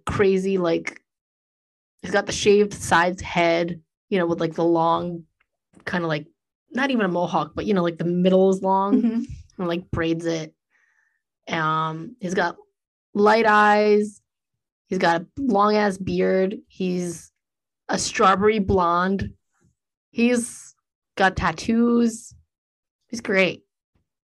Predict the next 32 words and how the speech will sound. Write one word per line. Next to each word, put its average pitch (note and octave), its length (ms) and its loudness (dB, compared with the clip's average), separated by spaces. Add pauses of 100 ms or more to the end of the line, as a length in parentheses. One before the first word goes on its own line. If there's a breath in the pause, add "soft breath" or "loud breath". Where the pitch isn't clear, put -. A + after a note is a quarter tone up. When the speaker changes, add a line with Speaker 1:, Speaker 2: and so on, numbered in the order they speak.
(180)
Speaker 1:
I B3 100 0
mean, C4+ 200 2
and, C#4+ 200 0 (120)
like, A#3 240 2
his A#3 200 -4
personality G#3 760 0
is - 280 -6 (260)
totally, E3+ 400 -2
like, E3+ 240 -6
we G3 140 -2
vibe E3+ 340 -2
so F3 200 -4
well D#3+ 240 -2
because F3 380 -4 (1120 loud breath)
I A3+ 240 6
am C#4+ 220 4
de-, G#3+ 240 6
we're A3+ 120 2
definitely C4+ 340 4
the A#3+ 100 4
grumpy F3+ 420 2
sunshine A3 760 -2 (320)
in A#3+ 120 0
books. C#4 460 2 (180)
Like, F#3+ 180 2
he's F#3+ 300 -2
definitely F3 340 0
grumpy, E3+ 560 -2
and F3+ 140 -2
I'm F3+ 220 0
a E3+ 60 0
very, E3+ 480 -2